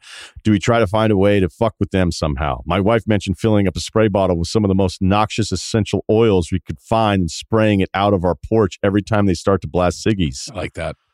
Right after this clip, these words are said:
Speaker 2: I like it a lot.
Speaker 1: Jesus. Thoughts on that idea? I think it's cool that your relationship's in a good place. If I've learned anything from this email, it seems like you two are made for each other. Um,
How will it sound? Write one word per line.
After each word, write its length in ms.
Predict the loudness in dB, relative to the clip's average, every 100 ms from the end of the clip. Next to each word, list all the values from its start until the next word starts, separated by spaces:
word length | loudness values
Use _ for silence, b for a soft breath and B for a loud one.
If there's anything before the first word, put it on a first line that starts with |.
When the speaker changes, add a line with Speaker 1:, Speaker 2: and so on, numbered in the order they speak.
| _ _ -12
Speaker 2:
I 60 |
like 180 | -10 -6
it 120 | -2
a 60 | 0
lot. 60 | 0
Speaker 1:
Jesus. 420 | -2 -6 -10 -16 _ _ _ _ -2
Thoughts 280 | 0 2 2
on 100 | 4
that 160 | 4
idea? 220 | 2 -2 -6 -2
I 60 |
think 140 | 0 0
it's 100 | 0
cool 220 | 2 4
that 80 | 2
your 100 | 0
relationship's 640 | 0 0 0 -6 -8 -8
in 80 | -12
a 60 |
good 180 | -10 -12
place. 320 | -8 -8 -8
If 100 | -6
I've 140 | -4 0
learned 220 | 0 0
anything 320 | 0 2 0
from 160 | 0 -4
this 160 | -2
email, 280 | -2 0 -2
it 60 | -2
seems 220 | -6 -6
like 120 | -4
you 120 | -4
two 200 | -2 0
are 80 | 2
made 220 | 2 -2
for 140 | -2 -6
each 160 | -4
other. 200 | -4 -6 -8 B B B B B _ _ _ _ _ _ _ 0
Um, 480 | 4 4 4 2